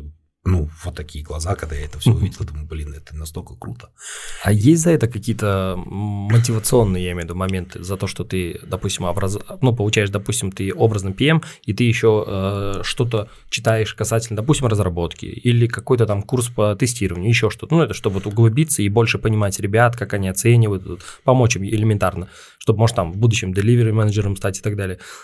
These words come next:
Speaker 2: А, есть ли за это какие-то, не скажу, что баллы, плюсы и так далее, но вот вообще какое-то, м, мотивационное, например, э, плюс, скажем так, да, человеку?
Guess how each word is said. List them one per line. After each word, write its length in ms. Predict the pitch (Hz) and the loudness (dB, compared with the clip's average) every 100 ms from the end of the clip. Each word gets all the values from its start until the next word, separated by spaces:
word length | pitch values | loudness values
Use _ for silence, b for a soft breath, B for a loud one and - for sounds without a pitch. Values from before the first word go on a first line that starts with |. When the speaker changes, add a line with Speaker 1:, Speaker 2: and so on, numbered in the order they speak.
| B | B
Speaker 2:
А, 360 | 104 104 101 104 | 2 4 2 2
есть 280 | 104 170 151 | 4 4 4
ли 60 | |
за 100 | 123 | 0
это 120 | 120 113 | 0 -2
какие-то, 460 | 98 117 - 101 - - _ _ _ _ _ - | -4 -2 2 0 0 -18 _ _ _ _ _ 4
не 100 | 131 | 4
скажу, 260 | 120 131 135 | 6 2 0
что 140 | 135 | -2
баллы, 400 | 101 98 131 123 | 0 2 2 0
плюсы 460 | 117 113 120 - 107 | 0 0 0 0 0
и 40 | |
так 160 | 101 110 | 0 0
далее, 300 | 151 254 127 | 2 2 2
но 120 | 123 | 0
вот 120 | 147 120 | -2 0
вообще 300 | 120 120 95 | -2 -2 -4
какое-то, 480 | 101 123 123 117 107 B B - | -2 0 0 0 -4 B B -6
м, 560 | 104 107 107 104 98 92 | 0 2 0 -2 -6 0
мотивационное, 800 | 117 139 139 120 104 110 113 107 | 2 4 2 0 2 2 2 0
например, 400 | 98 - 101 98 98 | -2 -4 -4 -4 -4
э, 400 | 98 98 95 92 B B B | -4 -4 -4 -8 B B B
плюс, 320 | - 120 110 - | 6 6 6 0
скажем 340 | - 98 98 | -2 -2 -2
так, 140 | 90 | -4
да, 120 | 95 117 | -2 0
человеку? 600 | 110 95 98 - - | 0 -2 -4 -6 -14